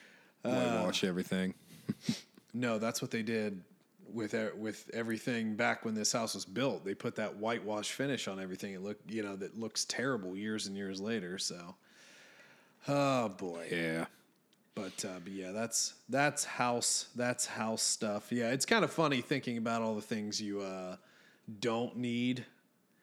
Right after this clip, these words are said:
Speaker 1: You know, it's like, "But do I need this? No."
Speaker 2: Do I want to move it? More
Speaker 1: Yeah.
Speaker 2: importantly. <laughs>
Speaker 1: A hundred percent. Like, I'm not taking any of my furniture with me. I, I'll buy new furniture. I don't care.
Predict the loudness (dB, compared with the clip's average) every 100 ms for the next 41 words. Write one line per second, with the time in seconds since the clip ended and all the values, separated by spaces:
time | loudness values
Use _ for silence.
0 | _ _ _ _ _ _ _ -6 -2 -2
1 | 0 -2 -2 -4 -6 -4 -2 0 0 -2
2 | -8 -14 -16 -8 -2 0 -2 -6 -14 _
3 | -14 -14 -14 -16 -18 -8 2 4 4 4
4 | 4 4 2 2 4 4 4 -2 -8 -8
5 | -10 -20 -10 -10 -10 -20 -2 2 4 4
6 | 2 0 -4 -8 -10 -10 -10 -6 -4 -4
7 | -2 -2 0 0 0 0 2 2 0 -2
8 | -2 -2 -2 -6 _ _ _ -2 0 2
9 | 2 0 0 0 -2 -4 -2 0 0 -2
10 | -6 -4 -4 -4 -4 -2 -2 -4 -6 -6
11 | -4 -4 -4 -6 -6 -4 -4 -4 -6 -8
12 | -10 -12 -10 -10 -8 -10 -12 -14 -14 -14